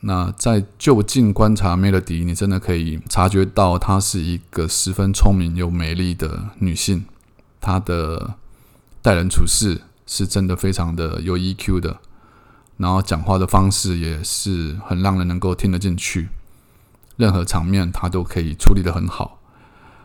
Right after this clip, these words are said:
所以当她今天提出了这样的新闻声明发表之后，结束了十七年的婚姻，我相信，我相信一定是她已经非常认清楚了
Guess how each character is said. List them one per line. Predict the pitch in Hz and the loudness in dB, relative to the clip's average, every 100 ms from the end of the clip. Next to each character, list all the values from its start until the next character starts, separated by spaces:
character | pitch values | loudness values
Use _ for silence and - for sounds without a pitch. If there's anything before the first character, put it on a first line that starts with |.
| - - | -20 -2
所 | 123 | 2
以 | 117 | 4
当 | 120 120 | 4 4
她 | 127 123 | 4 4
今 | - 120 | 4 2
天 | 123 123 | 4 2
提 | 104 101 | 2 0
出 | - 107 | 2 2
了 | 104 | 2
这 | 101 | 2
样 | 104 104 92 90 107 | 2 2 0 -2 -6
的 | - 87 85 85 - - - | -2 -2 -2 -6 -8 -10 -12
新 | - 110 | 0 2
闻 | 101 95 | 4 4
声 | 101 | 4
明 | 101 92 92 110 | 4 2 0 -4
发 | - 95 | -2 0
表 | 95 92 | 0 0
之 | 98 | -4
后， | 92 95 - - - _ _ - | -2 -2 -2 -10 -14 _ _ -18
结 | - 98 | 0 2
束 | 98 117 | 4 2
了 | |
十 | 101 95 | 2 0
七 | - 110 | 0 2
年 | 98 | 4
的 | 90 | 2
婚 | - 104 | 4 4
姻， | 101 101 107 | 6 2 -2
我 | - | -4
相 | 92 117 120 | 0 2 2
信， | 117 107 80 - _ - | 2 0 -2 -10 _ -8
我 | 87 | -6
相 | 87 113 123 | -2 0 0
信 | 123 117 82 - _ - | 0 -2 -2 -8 _ -6
一 | 110 | -2
定 | 113 101 | 2 0
是 | - 95 | 0 -6
她 | - 90 | -2 -2
已 | 85 | -2
经 | 85 87 87 90 - _ _ - _ - - | -4 -4 -4 -6 -10 _ _ -20 _ -20 -12
非 | - 104 | 2 2
常 | 92 | 4
认 | 98 98 | 2 2
清 | - 90 | 0 -4
楚 | 90 - | 0 -2
了 | - | -2